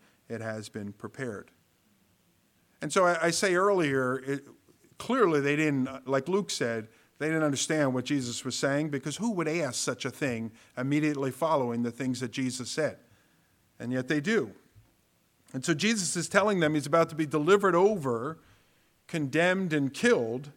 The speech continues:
And their response is, "Mm, mm, that's tough."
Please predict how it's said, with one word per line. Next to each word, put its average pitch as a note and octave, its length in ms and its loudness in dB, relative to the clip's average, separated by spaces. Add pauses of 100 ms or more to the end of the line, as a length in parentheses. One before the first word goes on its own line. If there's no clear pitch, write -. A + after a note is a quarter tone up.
(680)
And D3+ 160 -2
their F#3 80 2
response F3+ 540 0
is, C#3+ 160 -6
"Mm, D3 440 -4 (160)
mm, B2+ 180 -8 (260)
that's - 220 -10
tough." A2+ 340 -10